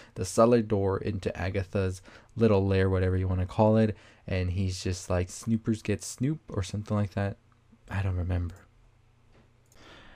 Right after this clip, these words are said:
And so now I'm wondering what we're gonna get into in this next episode, and for that, we now have a teaser trailer that is teasing Doctor Strange at the end, I believe. There's some people saying it could be Magneto. I do have a video on that as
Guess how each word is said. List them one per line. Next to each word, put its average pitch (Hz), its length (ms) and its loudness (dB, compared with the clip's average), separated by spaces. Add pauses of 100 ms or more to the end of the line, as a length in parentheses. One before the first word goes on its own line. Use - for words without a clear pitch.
(320)
And 139 180 2
so 139 120 -2
now 135 160 2
I'm 151 100 2
wondering 147 260 2
what 117 140 2
we're 110 140 2
gonna 104 180 2
get 104 200 0
into 117 400 4
in 110 100 2
this 104 200 -2
next 107 280 -4
episode, 113 640 -2
and 117 280 -2
for 120 120 -4
that, 117 260 2
we 110 140 -2
now 101 300 2
have 95 340 2
a 87 120 -2
teaser 92 360 -4
trailer 92 480 0
that 87 280 -2
is 90 320 -2 (640)
teasing 113 480 2 (140)
Doctor 95 300 0
Strange 90 400 -6
at 92 140 -6
the 90 160 -4
end, 90 200 -2 (200)
I 147 140 4
believe. 90 520 -2
There's 139 180 0
some 220 120 2
people 175 240 -4
saying 135 220 0
it 110 80 0
could 113 100 -2
be 113 80 0
Magneto. 95 720 0 (360)
I 113 100 0
do 117 140 -2
have 185 160 0
a 165 80 0
video 123 300 0
on 117 140 2
that 107 180 2
as 104 160 -2